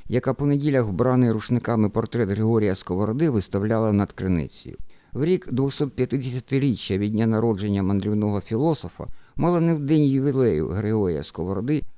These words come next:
Коли в Харківському університеті відбувався з цієї нагоди міжнародний конгрес,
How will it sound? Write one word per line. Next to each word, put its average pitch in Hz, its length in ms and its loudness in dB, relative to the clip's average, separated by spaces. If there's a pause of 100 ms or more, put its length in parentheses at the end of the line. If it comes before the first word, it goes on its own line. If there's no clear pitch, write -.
(300)
Коли 165 140 -2
в 156 40 -4
Харківському 131 720 -2
університеті 120 800 0
відбувався 107 580 -2
з - 40 -8
цієї 107 400 -2
нагоди 98 380 0
міжнародний 90 600 -2
конгрес, 127 560 -4